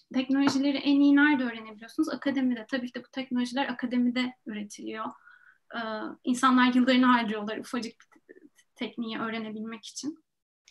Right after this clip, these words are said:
Dolayısıyla hani bu yoldan geçmiş insanları tercih ediyorlar. Ee, sizinle paylaşmak istediğim, yani bu akademiden endüstriye geçiş sürecindeki deneyimde, özellikle Boston gibi şehirlerde ikisinin aslında çok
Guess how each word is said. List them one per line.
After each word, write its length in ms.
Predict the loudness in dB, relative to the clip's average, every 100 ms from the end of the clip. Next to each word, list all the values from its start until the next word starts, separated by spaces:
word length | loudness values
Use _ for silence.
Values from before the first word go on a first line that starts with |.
| _ -10
Dolayısıyla 680 | -6 -4 -4 -2 -2 0 0
hani 180 | -2 -6
bu 260 | -2 2
yoldan 440 | 4 4 4 2 2
geçmiş 360 | 0 -2 -2
insanları 500 | -4 -4 -2 2 0
tercih 400 | 0 -6 -6 -8
ediyorlar. 420 | -8 -8 -6 -4 -6 -8 -20 _ _ _ _ _ _ -4
Ee, 280 | -2 0 0
sizinle 420 | 6 10 10 8
paylaşmak 500 | 4 4 4 4 2
istediğim, 420 | 2 0 2 2
yani 360 | 0 0 -2 -2
bu 220 | -6 -6
akademiden 540 | -4 -2 0 0 0
endüstriye 540 | 0 0 -2 -4 -4 -2
geçiş 400 | -2 -2 -4 -4
sürecindeki 1300 | -4 -2 0 -2 -2 -6 -10 -6 -6 -8 _ -6 0
deneyimde, 440 | 2 2 0 -2
özellikle 600 | 0 2 2 0 -2 2
Boston 420 | 4 4 0 -2
gibi 140 | 0 -2
şehirlerde 680 | -2 -4 -2 -2 -2 0 -2 -4 _ _ -10
ikisinin 580 | -8 -4 4 6 8 6
aslında 340 | 4 2 2
çok 240 | -2 -8